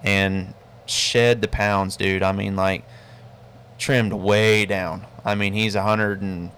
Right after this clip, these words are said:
I don't know, sixty, hundred sixty pounds now, hundred fifty pounds now. And he was, like, at a really good weight, a good size, good, you know, he was, he was perfect shape for bullfighting.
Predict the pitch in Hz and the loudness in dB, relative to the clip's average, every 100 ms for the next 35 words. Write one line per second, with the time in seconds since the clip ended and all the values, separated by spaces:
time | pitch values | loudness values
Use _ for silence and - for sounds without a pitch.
0 | - - - - - - - 104 98 104 | -20 -20 -20 -20 -20 -12 -4 -2 0 -2
1 | 107 - 110 - 120 - - - - - | -2 -2 -2 -2 -8 -8 -20 -20 -20 -8
2 | 117 107 - 127 110 117 107 113 117 113 | -4 -2 -4 -6 -6 -2 -2 0 -2 -2
3 | 117 110 110 113 117 110 113 110 113 117 | -2 -4 -6 -10 -6 -4 -4 -4 -4 -6
4 | - - - - - - 226 220 196 - | -10 -20 -20 -20 -20 -6 -2 0 0 0
5 | - 87 - - - - - - - - | -4 -10 -16 -20 -20 -20 -20 -20 -20 -20
6 | - - - - - - - 135 123 123 | -20 -20 -20 -20 -20 -20 -6 -2 2 4
7 | 127 139 135 104 95 113 147 143 117 98 | 4 6 4 4 2 2 2 2 2 -2
8 | 95 - - - - 127 123 110 104 - | -8 -18 -20 -16 -2 2 4 2 0 -4
9 | 110 98 - - - 107 120 120 113 - | -2 -2 -6 -16 -14 -10 -2 -2 0 2
10 | 113 104 104 98 - 113 107 101 - 110 | 2 4 2 0 -2 0 0 -2 -4 0
11 | 101 98 - - 127 123 101 131 131 120 | 0 -2 -6 -8 -2 -2 -4 -4 -4 -2
12 | - 123 117 - - - 123 110 - 101 | 0 2 0 -4 -6 -2 2 0 0 -2
13 | 101 - 95 - | -2 -2 -4 -8